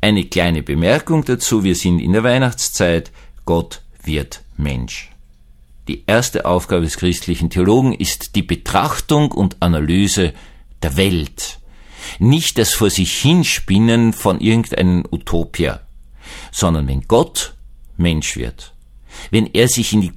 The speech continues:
gesamten Niederungen des Menschseins bis hin zum Tod am Kreuz begibt, dann ist es die erste Pflicht des Theologen, diese Welt in seiner ganzen Schwierigkeit, in ihrer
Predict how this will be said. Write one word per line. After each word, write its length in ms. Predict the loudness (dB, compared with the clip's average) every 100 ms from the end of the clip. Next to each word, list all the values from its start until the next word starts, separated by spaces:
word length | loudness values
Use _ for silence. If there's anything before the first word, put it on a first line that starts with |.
| -4
gesamten 600 | -2 -2 -2 -2 0 2
Niederungen 480 | 2 2 4 2
des 200 | 2 0
Menschseins 920 | 2 2 2 0 0 2 2 0 -2 -2
bis 260 | 0 0
hin 300 | 2 2 2
zum 240 | 2 0 0
Tod 320 | 0 0 0
am 160 | -2 0
Kreuz 380 | -2 -2 -4
begibt, 500 | -8 -8 -6 -8 -12 -20 -20 -20 -20 -20 -20 -10 0
dann 160 | 2
ist 180 | 2 0
es 120 | -4
die 160 | -6 -2
erste 480 | 0 2 0 -2 -4
Pflicht 480 | 0 0 0 -2 -2
des 180 | -4
Theologen, 580 | -2 0 0 -2 -2 -6 -8 -16 -20 -10 -2
diese 340 | 0 2 2
Welt 600 | 2 2 0 -6 -14 -14 -20 -14 0
in 140 | 0
seiner 260 | 2 2 2
ganzen 680 | 0 -2 0 0 2 2 2
Schwierigkeit, 1080 | -2 -2 0 2 0 -2 -2 -2 -2 -8 -18 -20 -20 -20 -8 0
in 80 |
ihrer 200 | 0 0